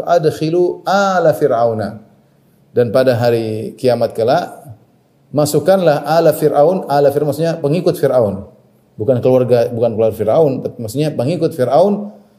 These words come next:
asyaddal adab, kepada adab yang lebih pedih di neraka jahanam. Jadi al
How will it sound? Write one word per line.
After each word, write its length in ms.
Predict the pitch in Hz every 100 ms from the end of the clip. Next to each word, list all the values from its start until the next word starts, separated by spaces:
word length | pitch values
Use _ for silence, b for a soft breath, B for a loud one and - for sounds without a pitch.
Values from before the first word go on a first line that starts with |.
| B
asyaddal 480 | 131 127 202 165 156
adab, 400 | 131 113 104 -
kepada 240 | 127 139
adab 160 | 139 143
yang 80 | 127
lebih 160 | 113 113
pedih 180 | 120 147
di 140 | 135 190 B B -
neraka 240 | 117 113
jahanam. 320 | 113 107 101 101
Jadi 160 | 123 156
al 560 | 143 175 220 - -